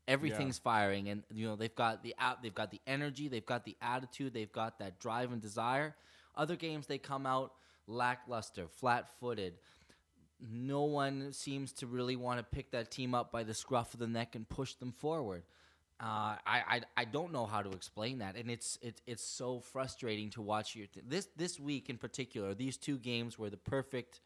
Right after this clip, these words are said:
Speaker 1: Jekyll and Hyde comparison of the
Speaker 2: Yeah.
Speaker 1: Flames season so
Speaker 2: Total
Speaker 1: far.
Speaker 2: yin yang, like,
Speaker 1: Uh,
Speaker 2: just
Speaker 1: I,
Speaker 2: like
Speaker 1: how do you, how do you transform from that to that? I,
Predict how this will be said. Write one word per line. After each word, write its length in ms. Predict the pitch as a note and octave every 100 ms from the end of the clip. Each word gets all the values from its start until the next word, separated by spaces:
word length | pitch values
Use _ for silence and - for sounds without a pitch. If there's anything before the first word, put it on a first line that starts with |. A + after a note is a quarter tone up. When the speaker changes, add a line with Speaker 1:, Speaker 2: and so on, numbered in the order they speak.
| _ _ _ - - _ G#2+
Speaker 1:
Jekyll 380 | C3 C#3+ C#3+
and 100 | C#3
Hyde 300 | B2+ B2+ B2
comparison 600 | B2 A2+ A#2+ A2 G#2+ A2 G2
of 80 |
the 60 | G2
Speaker 2:
Yeah. 60 | G2+
Speaker 1:
Flames 280 | G2+ G2+ G#2
season 380 | G2+ G2 F#2+
so 100 | F#2+ C#3
Speaker 2:
Total 200 | C3+ B2
Speaker 1:
far. 120 | A2+
Speaker 2:
yin 220 | A2+ A2
yang, 380 | G#2 G#2 G#2 G#2+ G2 A2
like, 160 | G#2+ G2+ F2+ -
Speaker 1:
Uh, 40 |
Speaker 2:
just 220 | F#2 - A#2+
Speaker 1:
I, 40 |
Speaker 2:
like 60 | G#2+ - -
Speaker 1:
how 220 | - G3
do 80 | G#3
you, 320 | A3 A3 F#3
how 160 | - F3
do 80 | G3+
you 100 | F#3+
transform 800 | - E3 D#3 - F#3 F#3 B2 A2+
from 240 | C3 B2
that 420 | C3+ C3 A2+ -
to 100 | -
that? 340 | A#2+ E3 - - - _ _ _ _
I, 120 | -